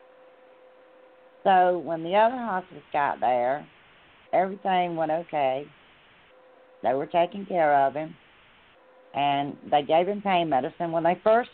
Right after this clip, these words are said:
I mean, when they first came, they brought the comfort kit, the death kit,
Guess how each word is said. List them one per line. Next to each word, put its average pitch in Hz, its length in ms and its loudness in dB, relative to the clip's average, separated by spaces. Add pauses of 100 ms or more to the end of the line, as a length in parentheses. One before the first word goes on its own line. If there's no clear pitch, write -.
(100)
I 165 40 -2
mean, 170 280 -2
when 160 140 -4
they 156 200 -4
first 202 320 0
came, 196 320 -8
they 156 120 0
brought 151 360 0
the 202 100 -10
comfort 202 580 -10
kit, 127 200 -6
the 151 60 -8
death 175 260 -2 (120)
kit, 117 280 -6